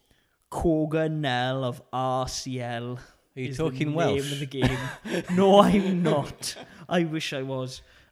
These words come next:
Speaker 1: Um, yeah, I haven't played it. Just know it was an R P G. Just picked it up 'cause it was very, very cheap in H M V in Oxford Street. Um, I'll let you know how that is. Uh, bought Metro, like I said, Danish Deal of the Week, seventy krona in Blockbuster. But I've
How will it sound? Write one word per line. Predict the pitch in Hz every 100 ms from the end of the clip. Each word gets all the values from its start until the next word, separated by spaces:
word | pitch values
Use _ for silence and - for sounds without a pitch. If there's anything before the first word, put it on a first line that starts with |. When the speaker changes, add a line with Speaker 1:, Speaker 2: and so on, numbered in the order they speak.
| -
Speaker 1:
Um, | 143 147 147 135
yeah, | 127 127 -
I | 139
haven't | 135 131
played | 131 123
it. | 120 - -
Just | 135 131
know | 123
it | 117
was | 123
an | 127
R | 120 113
P | 117
G. | 123 117 123
Just | - -
picked | 123 -
it | 117
up | 113 -
'cause | 123 117
it |
was | 117 127
very, | 117 117
very | 117 117 117
cheap | - 110 -
in | 127
H | 110 -
M | 113 117
V | 110 110 127 -
in | 110 110
Oxford | - - 110
Street. | - 110 - -
Um, | 117 117 - _
I'll | 110
let | 113 110
you | 110
know | 113 123 127
how | 123
that | 123 123
is. | 117 - - - - - - _
Uh, | 147 139
bought | 135 123
Metro, | 143 143 147 143 139
like | 123
I |
said, | 127 135 131 131
Danish | 123 123
Deal | 110
of | 110
the | 117
Week, | 117 -
seventy | - 110 123
krona | - 107 107 123 -
in | - 107 107 123 -
Blockbuster. | 117 - 113 - 123 - _ -
But | 110
I've | 123